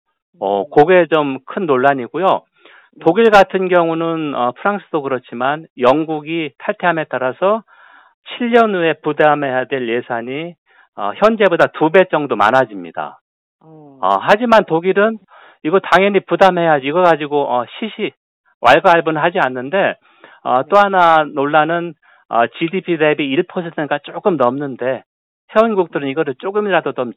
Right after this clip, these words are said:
Speaker 1: 줄이려고 하고 있고요.
Speaker 2: 네.
Speaker 1: 유럽연합은 이유가 이제 경제 위기 극복했으니까 좀 더 투자해야 된다, 그래서 이걸 좀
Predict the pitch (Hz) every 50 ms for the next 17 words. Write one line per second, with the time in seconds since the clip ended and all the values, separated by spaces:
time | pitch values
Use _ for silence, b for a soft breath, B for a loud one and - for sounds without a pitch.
0 | - - - 147 180 202 202 190 170 139 135 120 113 101 110 95 90 _ - 123
1 | 147 160 123 78 - _ _ _ _ _ _ _ 175 170 156 143 131 135 147 175
2 | 190 202 196 185 175 170 165 156 147 151 151 147 - - 139 151 175 165 151 156
3 | 143 143 135 135 131 123 - - 127 139 151 143 160 151 139 139 139 - - -
4 | - - - 143 135 - - 123 127 127 147 151 156 156 131 - - - 180 -
5 | 196 202 202 175 143 117 107 101 110 110 110 107 - 120 120 120 113 131 117